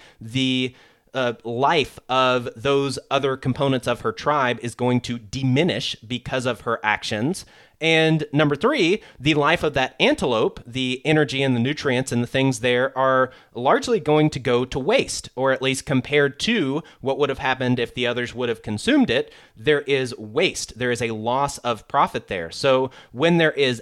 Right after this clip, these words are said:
excess profit that is not shared, is not brought back into balance, is not made use of, then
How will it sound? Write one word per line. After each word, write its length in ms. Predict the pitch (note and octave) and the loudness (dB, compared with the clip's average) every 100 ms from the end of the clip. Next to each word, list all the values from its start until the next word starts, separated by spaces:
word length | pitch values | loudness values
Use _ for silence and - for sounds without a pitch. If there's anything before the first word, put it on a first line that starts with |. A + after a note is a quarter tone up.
| - | -4
excess 480 | D#3+ - - E3 D3+ | -4 -2 0 0 0
profit 560 | - A#2+ A2 D3 A3+ - - - | -2 -2 0 -2 -6 -12 -20 -10
that 340 | A2+ C#3 C#3+ - | 0 0 0 2
is 240 | G3 G3+ | 2 4
not 300 | E3+ D#3 D#3 | 2 2 0
shared, 420 | - C#3 B2 C3 - | 0 0 0 -2 -2
is 160 | C#3 | 0
not 280 | C3+ D#3+ B2+ | 2 2 0
brought 320 | C3+ C#3 B2+ | 0 0 0
back 320 | B2+ C3 C#3+ C#3 | 0 -2 -2 0
into 300 | C#3 C3+ A#2 | 0 -2 -4
balance, 560 | A#2 D#3 D3+ A2 - | 0 2 0 -2 -6
is 200 | - A#2+ | -6 -2
not 360 | B2 C3+ C3+ - - - | 0 2 0 -4 -16 -4
made 320 | A#2+ C#3 C#3 | 2 2 2
use 380 | A#2 C#3 B3 - | -2 -4 -2 -2
of, 320 | G#2+ G#2 A#2+ - - - | 0 0 -4 -10 -20 -6
then 500 | B2 D#3 D3+ D3+ | 0 4 6 4